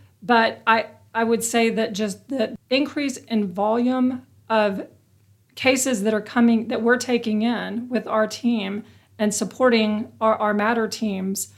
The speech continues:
was a significant indicator to us of they're getting, you know, they're satisfied with the service, they're getting the quality that they need. Before we had this arrangement, we were, I've,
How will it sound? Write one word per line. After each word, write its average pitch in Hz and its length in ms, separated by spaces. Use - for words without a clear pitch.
was 226 160
a 220 80
significant 233 600
indicator 214 540
to - 240
us 208 240
of 180 240
they're 220 160
getting, 220 640
you 226 100
know, 214 120
they're 208 120
satisfied 226 560
with 202 120
the 247 60
service, 196 360
they're 196 140
getting 214 240
the 202 80
quality 214 480
that 220 180
they 240 140
need. 214 360
Before 277 440
we 233 160
had 247 300
this 240 200
arrangement, 196 720
we 220 200
were, 220 220
I've, 202 220